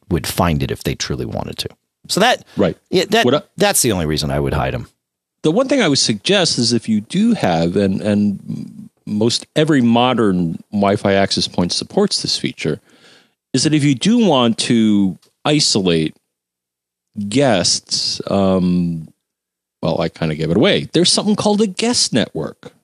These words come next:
Speaker 2: which is a network that you can make available so people can get on your Wi-Fi, but they're isolated from your network at large. So, um,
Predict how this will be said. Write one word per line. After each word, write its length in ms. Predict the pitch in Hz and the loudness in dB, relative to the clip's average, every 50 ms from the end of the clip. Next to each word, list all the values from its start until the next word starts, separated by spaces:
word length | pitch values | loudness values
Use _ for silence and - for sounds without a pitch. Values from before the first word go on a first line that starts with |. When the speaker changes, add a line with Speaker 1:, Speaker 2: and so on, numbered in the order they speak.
| _ _ _ | _ _ _
Speaker 2:
which 340 | - 117 131 - - - - | -2 -2 -2 -2 -4 -4 -2
is 220 | - 147 147 156 | 0 0 0 2
a 60 | 160 | 2
network 340 | 156 190 233 254 - - 160 | 2 0 0 2 0 0 0
that 140 | - 160 156 | 0 0 -2
you 100 | 165 175 | 0 0
can 140 | - 165 160 | 0 2 2
make 140 | 165 170 | 2 2
available 520 | 170 151 147 170 202 214 202 170 127 113 123 | 2 2 2 2 4 4 2 2 2 0 0
so 120 | - - | 0 -2
people 260 | - - 190 208 185 | -2 -2 -2 -4 -2
can 180 | - - 165 143 | -2 0 0 0
get 160 | 131 165 202 | 0 0 0
on 160 | 233 226 175 | 2 2 2
your 80 | 120 90 | 2 2
Wi-Fi, 560 | 82 73 71 76 - - - 80 87 123 160 - - - - _ _ _ _ _ _ _ _ _ | 2 0 -2 -4 -4 -4 -2 -2 -2 -2 -4 -6 -12 -20 -20 _ _ _ _ _ _ _ _ _
but 160 | 160 156 156 | -2 0 2
they're 320 | - 151 147 143 143 131 - - _ - | 2 2 4 2 2 0 -2 -6 _ 0
isolated 840 | 160 185 190 - - - 101 90 85 78 76 78 85 90 - - - - | 2 2 2 2 0 0 2 2 2 2 2 2 0 -2 -2 -6 -12 -20
from 480 | - - 139 127 127 120 120 120 113 - | -6 -2 0 2 4 4 4 2 0 0
your 200 | - 117 127 123 | 0 2 2 4
network 360 | 113 110 - - 104 101 - | 4 2 2 2 0 0 0
at 140 | 123 - - | 0 0 2
large. 460 | 196 220 180 120 85 78 - - - | 2 2 2 2 2 0 -2 -4 -4
So, 500 | - - 98 98 98 98 98 - - 50 | 0 0 2 2 4 2 2 2 0 0
um, 480 | - 101 101 101 98 - 95 92 - | 0 0 0 0 0 0 0 0 -2